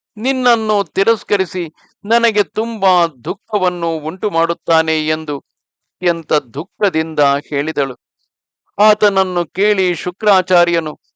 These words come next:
"ನನ್ನನ್ನು ತಿರಸ್ಕಾರ ಮಾಡಿದ ದುರಾತ್ಮನಾದ ಯಯಾತಿಯು ಜರೆಯಿಂದ, ಅಂದರೆ ಮುಪ್ಪಿನಿಂದ ಜೀರ್ಣವಾದ ಶರೀರವುಳ್ಳವನಾಗಲಿ" ಎಂದು ಶಾಪವನ್ನು ಕೊಟ್ಟು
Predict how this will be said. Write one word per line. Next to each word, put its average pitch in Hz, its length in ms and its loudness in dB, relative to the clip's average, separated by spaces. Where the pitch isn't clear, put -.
"ನನ್ನನ್ನು 226 580 0
ತಿರಸ್ಕಾರ 226 800 2
ಮಾಡಿದ 196 380 2
ದುರಾತ್ಮನಾದ 196 1000 2
ಯಯಾತಿಯು 175 840 0
ಜರೆಯಿಂದ, 226 600 2
ಅಂದರೆ 196 560 2
ಮುಪ್ಪಿನಿಂದ 190 760 -2
ಜೀರ್ಣವಾದ 175 960 2
ಶರೀರವುಳ್ಳವನಾಗಲಿ" 170 1400 0
ಎಂದು 156 280 -4
ಶಾಪವನ್ನು 160 720 -2
ಕೊಟ್ಟು 151 420 -6